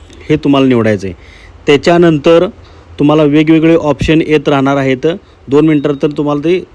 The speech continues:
काही सेकंदानंतर तुम्हाला ते ऑप्शन येतात. आता बघा, इथं रब्बी दोन हजार चोवीस आला आहे, खरीप दोन हजार चोवीसचा आला आहे. तुम्हाला कोणतं पाहायचं आहे ते तुम्ही इथं पाहू शकता.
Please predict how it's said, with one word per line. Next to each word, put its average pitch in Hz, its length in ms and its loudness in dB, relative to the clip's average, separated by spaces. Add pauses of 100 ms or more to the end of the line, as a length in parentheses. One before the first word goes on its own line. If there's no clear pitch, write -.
काही 143 160 2
सेकंदानंतर 156 460 0
तुम्हाला 151 280 -2
ते 165 80 0
ऑप्शन 147 380 -2
येतात. 123 200 -2 (420)
आता 156 180 -4
बघा, 147 240 -2 (580)
इथं 190 380 2
रब्बी 165 340 2
दोन 170 200 2
हजार 165 160 -2
चोवीस 165 400 -2
आला 160 180 -2
आहे, 165 140 0
खरीप 151 240 0
दोन 151 140 0
हजार 147 120 -2
चोवीसचा 139 440 -2
आला 117 100 -4
आहे. 104 120 -8
तुम्हाला 143 200 0
कोणतं 156 360 0
पाहायचं 151 380 0
आहे 170 100 -4 (120)
ते 147 60 -4
तुम्ही 143 220 -2
इथं 139 120 -4
पाहू 139 240 0
शकता. 117 360 -8